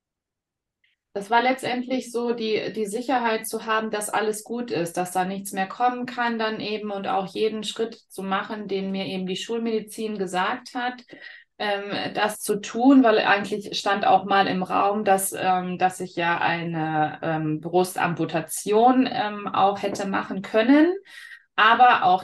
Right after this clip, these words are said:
da wurde mir gesagt, ähm, es ist so, dadurch, dass meine Lymphknoten waren zwar nicht befallen, aber am Anfang sah es erst so aus, dass eben die Lymphknoten befallen wären.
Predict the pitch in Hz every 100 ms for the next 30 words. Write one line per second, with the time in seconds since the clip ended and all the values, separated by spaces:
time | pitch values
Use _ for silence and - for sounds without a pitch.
0 | - 190 208 240 214 220 214 208 208 202
1 | 190 185 190 196 - 175 185 185 180 175
2 | - - - 202 196 214 220 233 233 196
3 | 190 185 - 180 180 190 175 175 175 160
4 | 196 226 233 233 - 220 220 214 196 202
5 | 202 - 196 196 - 175 - 190 185 233
6 | 269 294 302 - 175 185 196 190 - 185
7 | - 202 220 220 202 180 190 190 190 190
8 | 185 - 180 165 - 160 190 359 370 -
9 | - 190 196 - 202 196 196 196 190 196
10 | - 202 196 196 196 - 190 190 196 190
11 | 185 190 202 247